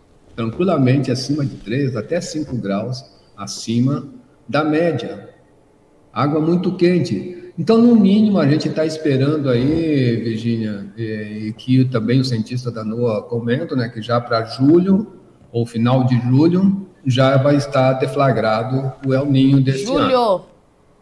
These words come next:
Speaker 1: Julho, julho, mês sete.
Speaker 2: Tá. Com
Speaker 1: Tá?
Speaker 2: qual intensidade, Mamedes?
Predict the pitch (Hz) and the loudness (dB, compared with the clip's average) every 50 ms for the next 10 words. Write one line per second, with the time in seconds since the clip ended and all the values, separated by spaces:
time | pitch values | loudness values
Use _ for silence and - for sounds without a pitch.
0 | _ _ _ _ _ _ _ _ _ _ _ - - - 185 190 156 135 117 107 | _ _ _ _ _ _ _ _ _ _ _ -8 0 4 6 8 8 8 6 4
1 | 117 120 - 160 156 127 107 104 113 135 143 131 - - 135 120 101 - - 104 | 2 2 4 4 4 4 4 2 2 2 2 2 2 2 0 0 0 -2 -4 -8
2 | 90 - - 117 - _ - _ _ _ - 196 175 170 160 151 151 - - - | -8 -10 -12 -18 -20 _ -20 _ _ _ 0 2 4 4 4 4 2 0 -6 -20
3 | _ _ _ _ - - 214 208 220 247 226 240 262 285 285 262 277 262 247 240 | _ _ _ _ -10 -6 -4 0 2 4 6 6 4 4 2 -2 -4 -6 -6 -6
4 | - 233 202 202 208 208 240 277 349 311 320 320 285 277 254 247 226 208 190 180 | -10 -6 0 4 4 6 6 4 4 0 -2 -4 -2 -2 -2 -2 -2 -2 -2 -2
5 | 185 190 190 - | -4 -6 -6 -8